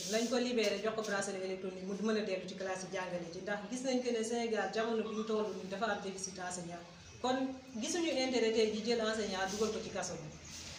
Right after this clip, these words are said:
Euh, leneen li nag mooy que ne, euh,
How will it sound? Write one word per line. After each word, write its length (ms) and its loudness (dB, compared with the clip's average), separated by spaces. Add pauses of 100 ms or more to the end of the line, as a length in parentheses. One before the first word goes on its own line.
(200)
Euh, 320 8
leneen 320 4
li 140 0
nag 200 4
mooy 220 6
que 160 4
ne, 140 4 (240)
euh, 180 2